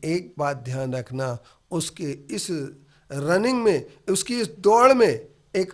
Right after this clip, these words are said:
अंधापन होता है और उस अंधापन का परिणाम सामने ये आता है कि वह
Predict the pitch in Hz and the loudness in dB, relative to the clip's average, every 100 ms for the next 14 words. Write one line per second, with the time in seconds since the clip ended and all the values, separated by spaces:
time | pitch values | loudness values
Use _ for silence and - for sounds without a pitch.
0 | - 185 202 233 233 160 151 143 143 143 | -4 -4 -2 -2 -2 -2 -2 -4 -4 -4
1 | 143 135 - - - 165 165 165 - - | -2 -4 -6 -14 -6 -4 -4 -8 -10 -8
2 | 151 165 190 170 147 127 123 139 131 160 | -6 -6 -6 -6 -8 -10 -8 -8 -6 -6
3 | 202 175 143 135 135 127 127 123 139 131 | -6 -6 -8 -6 -6 -8 -8 -10 -10 -10
4 | 123 - - _ 160 147 147 165 165 | -10 -14 -20 _ -10 -8 -6 -6 -8